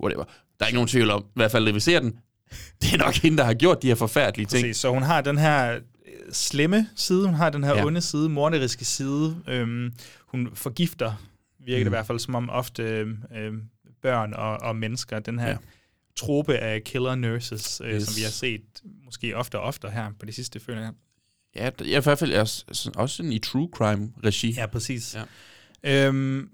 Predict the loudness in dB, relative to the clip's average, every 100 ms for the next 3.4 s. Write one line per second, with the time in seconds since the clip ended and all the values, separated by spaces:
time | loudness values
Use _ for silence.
0 | -6 0 2 2 4 6 4 4 0 0
1 | 0 0 2 2 2 0 -4 -2 0 0
2 | 0 -2 -2 -4 -2 -2 -2 -2 -4 -4
3 | 2 4 4